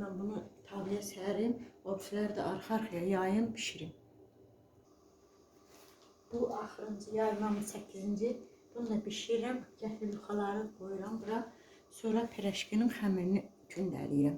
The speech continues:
Baxın bir, bu səkkiz dənə yuxam, bişirdim bunları. Bax belə. İndi isə pirajkinin xəmirini kündələyirəm.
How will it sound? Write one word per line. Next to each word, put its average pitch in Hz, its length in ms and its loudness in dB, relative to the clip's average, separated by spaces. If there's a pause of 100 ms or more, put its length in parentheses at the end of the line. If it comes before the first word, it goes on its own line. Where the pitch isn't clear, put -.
(3500)
Baxın 226 420 -2
bir, 220 380 4 (460)
bu 247 180 0 (380)
səkkiz 220 420 -8
dənə 208 240 2
yuxam, 202 560 0 (360)
bişirdim 214 560 -2
bunları. 175 380 -4 (540)
Bax - 340 -6
belə. - 220 -2 (2250)
İndi 220 320 6
isə 233 200 -2 (360)
pirajkinin 220 640 -6
xəmirini 202 480 -6
kündələyirəm. 226 760 0